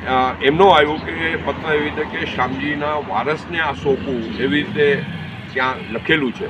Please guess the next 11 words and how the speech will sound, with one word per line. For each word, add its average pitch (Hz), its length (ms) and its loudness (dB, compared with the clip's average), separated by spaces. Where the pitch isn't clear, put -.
શ્યામજીને 151 420 0
કોઈ 165 180 -6
વારસ 135 360 0
તો 143 100 0
હતા 120 260 0
નહીં. 87 140 -8
એટલે 147 180 2
પછી 156 360 0
અમે 147 360 0
લોકસભામાં 143 680 4
રીટ 151 180 -2